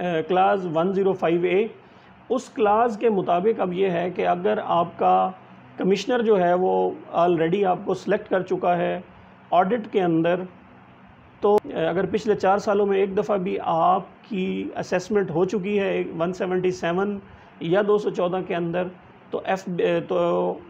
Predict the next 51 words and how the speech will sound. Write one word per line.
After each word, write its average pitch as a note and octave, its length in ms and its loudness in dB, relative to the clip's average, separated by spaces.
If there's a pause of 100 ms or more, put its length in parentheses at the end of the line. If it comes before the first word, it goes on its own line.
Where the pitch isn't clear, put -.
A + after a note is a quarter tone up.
(160)
तो G3 80 -2
commissioner A3 440 2
जो A3+ 120 2
है F#3 160 4
वो F#3+ 120 2
आपको, F#3 460 0
अ, - 680 -16
एक F#3 340 0
सौ A3+ 100 -4
चौदह G3 360 0
या G3 120 2
दो, F3+ 160 2
अ, E3+ 440 -2 (240)
एक G3+ 160 0
सौ A3+ 120 -2
सतहत्तर G#3 420 -2
या G#3 140 2
दो F#3+ 180 0
सौ F#3+ 120 -2
चौदह F#3+ 320 -2
के F3+ 120 -6
अंदर F3+ 260 -2
जो E3+ 220 -4
है E3 260 -2
वो F3+ 160 -2
दोबारा D#3+ 400 0
assess F#3+ 380 -4
नहीं E3+ 320 2
कर C#3+ 160 0
सकता। D#3 440 -8 (640)
ये, G3+ 180 2
अ, G3+ 460 0
और, F3+ 280 2 (840)
अ, E3+ 40 -2 (320)
और F3 120 0
ये A3+ 160 2
है A3 160 2 (400)
कि - 60 -2
अगर G#3+ 220 2
ऐसा G#3+ 240 0
वो G3+ 140 2
करना G#3+ 380 0
चाहेगा F#3 460 0
तो F3+ 140 -4
board F#3 420 2
जो G3+ 140 2
है D#3+ 240 0
definitely D#3+ 580 -2
उसको F3 240 -4
board D#3+ 320 0
से G#3+ 260 -4